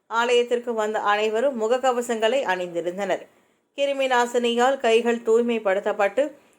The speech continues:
உடல் வெப்ப அளவு மற்றும் பெயர்களை பதிவு செய்த பின்னர் பக்தர்கள் பூஜையில் கலந்து கொள்வதற்கு அனுமதிக்கப்பட்டனர். பூஜை முடிந்தவுடன் ஆலயங்களில் அமர்ந்திருப்பதற்கு பக்தர்களுக்கு அனுமதிக்கப்படவில்லை.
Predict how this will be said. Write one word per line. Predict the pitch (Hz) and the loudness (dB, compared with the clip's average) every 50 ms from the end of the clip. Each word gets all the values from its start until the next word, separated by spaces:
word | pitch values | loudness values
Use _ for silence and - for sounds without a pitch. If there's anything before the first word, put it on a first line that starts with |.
| _ _ _ | _ _ _
உடல் | - 262 269 294 294 294 | 0 2 4 4 4 4
வெப்ப | 240 247 247 240 254 254 | 2 2 0 2 0 0
அளவு | - 220 220 220 226 226 226 285 302 | 2 2 2 4 2 2 0 -2 -2
மற்றும் | 254 233 214 214 220 233 226 | -2 -2 -2 -2 -2 -4 -2
பெயர்களை | 220 214 214 226 233 226 233 233 226 220 | 2 2 2 2 2 0 0 0 0 0
பதிவு | 214 220 196 196 240 240 240 240 | 2 0 0 0 -2 -4 -6 -6
செய்த | - 226 214 196 196 185 | -4 -4 -2 0 -2 -2
பின்னர் | 185 185 175 180 220 262 262 - _ _ _ _ _ - | -2 -4 -6 -6 -6 -8 -8 -12 _ _ _ _ _ -2
பக்தர்கள் | 240 262 262 254 - 320 302 302 302 294 277 277 - | 0 0 0 0 -2 -4 -2 0 0 -2 -2 -2 -4
பூஜையில் | 247 254 240 254 247 233 233 220 | -2 0 2 2 2 2 0 0
கலந்து | 220 208 208 220 233 233 226 | 2 2 2 2 0 -2 -2
கொள்வதற்கு | 226 214 208 208 214 214 208 208 208 208 262 285 285 - | 0 0 2 2 2 2 2 2 0 0 -2 -4 -2 -2
அனுமதிக்கப்பட்டனர். | 180 185 196 202 202 180 170 170 165 170 156 180 175 170 202 202 196 175 - - - _ _ _ _ _ _ _ _ _ _ _ _ _ _ _ | -2 -4 -4 -4 -4 -6 -6 -6 -8 -8 -6 -6 -6 -4 -4 -4 -6 -6 -8 -10 -14 _ _ _ _ _ _ _ _ _ _ _ _ _ _ _
பூஜை | 302 311 302 302 302 254 | -6 -4 -2 0 -2 0
முடிந்தவுடன் | 262 262 262 269 277 269 269 262 254 254 254 294 311 285 | 0 2 2 2 2 2 0 2 2 4 4 4 2 0
ஆலயங்களில் | - 226 233 240 240 240 240 240 240 240 233 240 233 226 | 0 2 2 2 4 4 2 2 2 2 2 2 2 2
அமர்ந்திருப்பதற்கு | - 214 214 208 226 240 240 233 233 226 226 214 226 214 208 214 214 - 285 294 240 | 2 2 2 2 2 -2 -2 0 0 -2 0 0 0 2 2 2 0 0 0 -2 0
பக்தர்களுக்கு | 202 190 190 - 220 214 214 214 208 208 202 202 - | 0 -2 -2 -2 -2 -2 0 0 0 0 -2 -4 -4
அனுமதிக்கப்படவில்லை. | - 190 208 226 247 254 240 185 175 185 185 185 175 170 175 170 190 190 196 185 | -2 -2 -2 -2 -4 -6 -6 -8 -8 -8 -6 -6 -4 -6 -4 -6 -4 -2 -2 -2